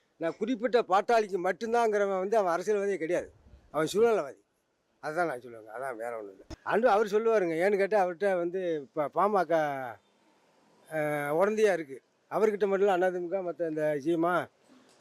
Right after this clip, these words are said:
மத்த விஜய், இவங்கெல்லாம் வந்து ஒரு கூட்டு அரசு மாரி தான் இருக்காங்க. பேச்சை பார்த்தா தெரியும். திராவிடத்தை ஒழிக்கணும்னு பேசுறாங்களே தவிர, திராவிட ஒழிச்சா என்ன பண்ணுவ நீ? திராவிடத்தை ஒழிச்சிட்டு என்ன தான் நீ பண்ணுவ அரசியல்? திராவிடம் இருந்தனால தான் நம்ம நாடு அடுத்த மாநிலத்துக்காரன் கூட இங்க வந்து பிழைக்கிறான்.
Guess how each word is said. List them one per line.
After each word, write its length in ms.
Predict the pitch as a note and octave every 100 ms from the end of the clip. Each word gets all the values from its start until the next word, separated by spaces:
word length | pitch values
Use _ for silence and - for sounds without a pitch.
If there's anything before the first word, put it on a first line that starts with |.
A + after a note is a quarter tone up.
| _
மத்த 200 | E3 E3+
விஜய், 440 | E3 D#3+ F#3+ F3 - _
இவங்கெல்லாம் 240 | D#3+ G3+ A3
வந்து 160 | F#3+
ஒரு 160 | F#3+ D#3
கூட்டு 280 | G3+ G3+ G3+
அரசு 240 | E3 E3
மாரி 180 | D#3+ D#3+
தான் 140 | F#3
இருக்காங்க. 480 | D#3+ E3+ G3+ E3+ B2+ - _ _ _
பேச்சை 280 | A3 B3 A3+
பார்த்தா 280 | G#3+ G#3
தெரியும். 220 | F3 D#3 C3 _ _ -
திராவிடத்தை 400 | G3 A3 G#3+ A3
ஒழிக்கணும்னு 460 | F#3+ G#3 G3+ G#3+ F#3+
பேசுறாங்களே 500 | F#3+ F#3 F#3 F3 C#3+
தவிர, 340 | C#3+ C#3+ D3+ - _ _
திராவிட 460 | F#3 A3+ B3+ A#3+
ஒழிச்சா 400 | G#3 G3 A3+ B3
என்ன 180 | A3+ G#3
பண்ணுவ 300 | G3+ G#3+ A3+
நீ? 180 | E3+ C#3 G2 _ _ _ _ _ _ _ - - _ _ _
திராவிடத்தை 400 | F3+ A3 G#3+ G3+
ஒழிச்சிட்டு 260 | F#3+ F3+
என்ன 240 | G3+ F#3 A3
தான் 140 | A3+
நீ 60 | G#3+
பண்ணுவ 240 | E3+ G3
அரசியல்? 440 | F#3+ E3 E3+ A#2 - _ _ _ _ _ _ _ _
திராவிடம் 360 | F3+ G3+ G#3
இருந்தனால 320 | F#3 F#3+ G3
தான் 100 | F#3+
நம்ம 180 | G#3+ F3+
நாடு 380 | F3 F#3+ F#3+ E3 - _ _
அடுத்த 280 | - F3+ A#3
மாநிலத்துக்காரன் 480 | G#3+ G3 F3 F3 F3
கூட 200 | F3 G#3
இங்க 160 | F3
வந்து 280 | G3 G3 E3
பிழைக்கிறான். 260 | E3 D3